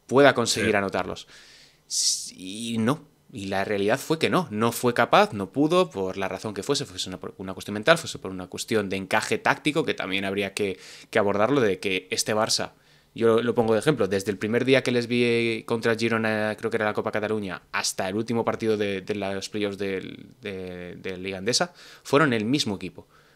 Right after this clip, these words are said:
Speaker 1: Con algunas mejoras, con algunas, eh, cosas que fueron peor, pero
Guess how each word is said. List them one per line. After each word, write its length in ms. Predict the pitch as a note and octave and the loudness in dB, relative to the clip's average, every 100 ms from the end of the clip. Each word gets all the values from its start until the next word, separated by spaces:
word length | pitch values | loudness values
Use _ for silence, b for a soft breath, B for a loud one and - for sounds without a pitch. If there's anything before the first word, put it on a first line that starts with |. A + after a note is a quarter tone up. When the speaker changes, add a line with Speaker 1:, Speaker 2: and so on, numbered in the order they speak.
| b b _ - | b b _ -12
Speaker 1:
Con 240 | F2+ F2 | -10 -10
algunas 380 | E2+ F#2+ G2 - | -8 -6 -4 -4
mejoras, 360 | G#2 D3+ F3+ F#3+ | 2 6 8 6
con 140 | G2+ | 0
algunas, 540 | F#2+ G2+ G2+ G2+ - | -4 -4 -4 -2 -2
eh, 500 | A2 G2+ G2 F#2+ G2 - | 0 0 0 0 -2 -4
cosas 240 | G#2 - | -6 -6
que 80 | G#2+ | -4
fueron 180 | G#2+ G2+ | -4 2
peor, 200 | D3+ - | 2 2
pero 240 | G2+ | -2